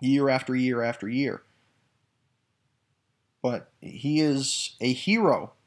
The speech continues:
in Winnipeg and, and someone that we lost far too soon. So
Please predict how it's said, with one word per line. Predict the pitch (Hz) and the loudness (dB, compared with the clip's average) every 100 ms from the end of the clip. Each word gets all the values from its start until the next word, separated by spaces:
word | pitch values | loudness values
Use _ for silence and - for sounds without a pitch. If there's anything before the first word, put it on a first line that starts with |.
| - | -6
in | 131 127 | -4 -4
Winnipeg | 131 120 104 - | -6 -6 -8 -8
and, | - 123 107 | -8 -10 -10
and | - 117 117 | -12 -10 -2
someone | 156 147 135 127 _ _ _ _ _ _ _ _ | -2 0 -4 -6 _ _ _ _ _ _ _ _
that | 131 123 - - _ _ _ _ _ | -2 -2 -2 -10 _ _ _ _ _
we | 127 139 139 135 | 0 2 4 2
lost | 123 127 143 143 - - - - | 0 0 0 0 -2 -6 -10 -8
far | - 196 190 | 4 4 4
too | - 131 | 2 -2
soon. | - 131 120 110 | -2 -4 -6 -8
So | - 113 110 | -4 -2 -2